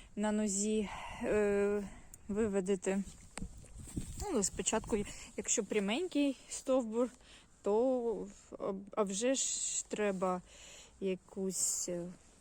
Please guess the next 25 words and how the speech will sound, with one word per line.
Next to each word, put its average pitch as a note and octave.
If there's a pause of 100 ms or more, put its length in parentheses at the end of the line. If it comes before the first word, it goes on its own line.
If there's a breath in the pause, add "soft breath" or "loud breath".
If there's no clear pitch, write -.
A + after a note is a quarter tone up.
(120)
палицю A#3+
при-, A#3
подв'язати G#3
до A3
чого, D4
щоб E3+
він A#3+ (420 loud breath)
ровненько G3
йшов. - (100)
Бо F3 (960 soft breath)
в G3+
мене F3 (160)
ось F3+
вони F#3
сланкі G3+
були, D#4+ (1300 loud breath)
такі C4
ж B3+
звичайні, C4 (580 loud breath)
по A3
землі. G3+ (580 loud breath)
І G#3
я G#4
от C#4
потрошки-потрошки C4+